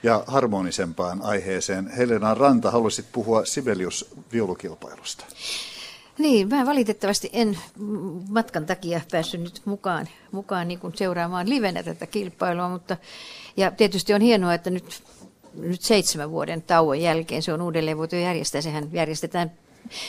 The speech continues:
Speaker 2: periaatteessa viiden vuoden välein. Ja mun heti täytyy sanoa aluksi, että, että Sibeliuksen sinfoniat ovat mulle jossain määrin vähän etä-, jääneet etäisiksi, mutta kyllä Sibeliuksen viulukonsertto on yksi kuin lempikappaleitani ja,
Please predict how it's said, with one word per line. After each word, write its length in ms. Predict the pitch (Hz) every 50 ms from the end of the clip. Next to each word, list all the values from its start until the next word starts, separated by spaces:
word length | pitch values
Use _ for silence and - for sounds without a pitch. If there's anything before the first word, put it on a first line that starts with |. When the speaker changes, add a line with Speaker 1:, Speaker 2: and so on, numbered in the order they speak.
| - -
Speaker 2:
periaatteessa 540 | - 185 165 156 151 151 - 165 160 - 175
viiden 300 | 175 170 156 - 147 151
vuoden 360 | 151 147 147 151 151 147 147 - _ _ _ - 170
välein. 420 | 170 170 160 156 - 101 147 202 - - - - - - - - - - - -
Ja 320 | - 196 190 190 185 175 - - - _ - 247 202
mun 160 | 226 226 226
heti 220 | 214 254 240 269 240
täytyy 300 | - 185 175 170 185 175
sanoa 360 | 208 202 185 165 160 165 165 - -
aluksi, 400 | 208 202 185 170 165 - - 160
että, 220 | 160 - 160 - -
että 200 | - 165 - 175
Sibeliuksen 680 | 160 - 208 208 202 185 175 170 165 - - 185 185 - -
sinfoniat 680 | - 254 240 196 - 180 156 160 156 160 165 - -
ovat 140 | 175 160 -
mulle 180 | 185 175 170 170
jossain 360 | 170 175 165 - 160 143 151
määrin 300 | 151 147 147 151 147 156
vähän 200 | 165 156 165 160
etä-, 320 | 165 165 - 143 147 165 -
jääneet 360 | - 190 180 170 147 151 151 170
etäisiksi, 600 | 160 - 156 147 156 165 - 165 165 - - 160
mutta 280 | 160 151 - - 175 165 - - - - - - - -
kyllä 260 | - 202 185 175 - -
Sibeliuksen 640 | - - 220 196 190 175 170 165 - 185 175 170 175
viulukonsertto 800 | 202 202 180 156 156 156 156 147 - 156 151 - - 151 151
on 140 | 165 160 156
yksi 240 | 165 160 160 - -
kuin 220 | - 156 147 139
lempikappaleitani 1040 | 160 165 156 160 - 160 - - - 190 175 - - 156 151 160 156 - 165 160 165
ja, 80 | 165